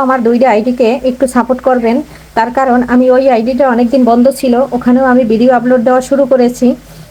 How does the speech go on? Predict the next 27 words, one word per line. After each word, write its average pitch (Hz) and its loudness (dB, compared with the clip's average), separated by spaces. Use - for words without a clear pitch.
কারণ 254 -2
ওই 269 4
আইডিটা 240 0
আমি 269 0
এক 214 -4
বছর 254 -2
কাজ 240 -4
করি 269 0
নাই, 247 0
এখন 254 -2
কাজ 247 -4
করি, 233 0
কারণ 247 0
ওই 254 2
আইডিটা 240 0
আমার 254 0
অনেকগুলো 240 0
ভিডিও 254 0
ভাইরাল 233 0
হয়েছিল, 262 0
কিন্তু 262 0
কোনো 262 0
একটা 277 -4
কারণের, 254 2
কারণের 262 0
জন্য 262 2
আমি 240 2